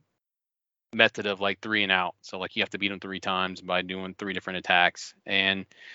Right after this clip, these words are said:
the shitty thing is, like, if you get hit once, it kicks you out the world, and you gotta start from scratch every time. So there's no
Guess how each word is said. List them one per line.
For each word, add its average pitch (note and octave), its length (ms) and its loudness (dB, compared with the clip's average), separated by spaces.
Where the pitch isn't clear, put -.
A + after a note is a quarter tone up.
the G2+ 300 8
shitty C#3+ 340 6
thing A2+ 160 6
is, G#2 140 2
like, G2+ 100 4
if G2 120 0
you A2 100 2
get G#2+ 100 4
hit G#2 160 2
once, G#2+ 320 0
it G2 80 -4
kicks - 300 -4
you G#2+ 60 4
out G2 120 4
the G#2 60 -4
world, G2 340 2
and F#2 80 -4
you F#2 80 2
gotta F#2 80 2
start - 240 2
from G2 80 -8
scratch F#2 320 0
every F2 140 -4
time. F#2 320 2
So G2 100 -2
there's F#2+ 220 -2
no G#2+ 340 6